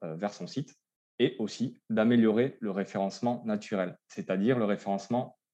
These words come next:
non payant, celui dont on parle depuis le départ. Donc, pour avoir plus de backlinks, il n'y a pas de, euh, recette miracle. Il faut collaborer, euh,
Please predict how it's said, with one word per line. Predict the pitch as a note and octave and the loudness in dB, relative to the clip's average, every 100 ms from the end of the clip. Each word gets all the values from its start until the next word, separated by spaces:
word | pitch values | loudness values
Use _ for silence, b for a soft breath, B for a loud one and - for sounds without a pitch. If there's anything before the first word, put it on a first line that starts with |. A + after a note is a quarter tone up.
| - | -2
non | G#2+ C#3+ | 4 4
payant, | D3 B2 G#2 G2+ _ b b b | 4 2 2 -4 _ b b b
celui | - G2+ A#2+ | -6 0 2
dont | G#2+ G2 | 2 0
on | F#2+ | 0
parle | B2+ B2+ | 2 2
depuis | A2 A2+ | 2 4
le | |
départ. | G#2 F#2+ F2+ - | 4 4 0 -4
Donc, | G#2+ F#2+ | -10 -6
pour | - A2 | 4 6
avoir | A2+ B2+ - | 8 4 2
plus | E3 D#3 | 2 4
de | C#3+ | 6
backlinks, | C3 B2 D3+ F3 | 4 2 -4 -4
il | - | -6
n'y | - | -4
a | - | 6
pas | C3+ | 6
de, | C3 A2+ | 8 4
euh, | A2+ F#2+ E2 | 2 0 -4
recette | E2 F#2 - A2 - | -4 -6 -4 -4 -4
miracle. | F2+ F#2 - _ b b b b | -4 -2 -4 _ b b b b
Il | - | -6
faut | - C3 | 2 2
collaborer, | B2+ A2+ G2+ G2+ F#2+ G2+ A#2+ | 4 4 4 4 2 4 4
euh, | G#2 | 2